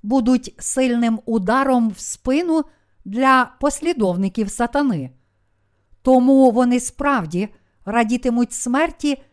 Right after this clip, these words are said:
цих двох свідків і посилатимуть один одному подарунки й вітання. Ми також будемо щасливі, коли зникнуть ті, котрі нас переслідували.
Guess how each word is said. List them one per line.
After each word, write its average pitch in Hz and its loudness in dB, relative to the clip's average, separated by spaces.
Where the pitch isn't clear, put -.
цих - -4
двох 240 -2
свідків 247 -4
і 254 0
посилатимуть 254 -2
один 226 -2
одному 214 0
подарунки 247 2
й 214 -2
вітання. 180 -4
Ми 240 0
також 247 0
будемо 220 -2
щасливі, 208 -4
коли 240 0
зникнуть 254 -4
ті, 220 -4
котрі 240 0
нас 220 -4
переслідували. 185 -4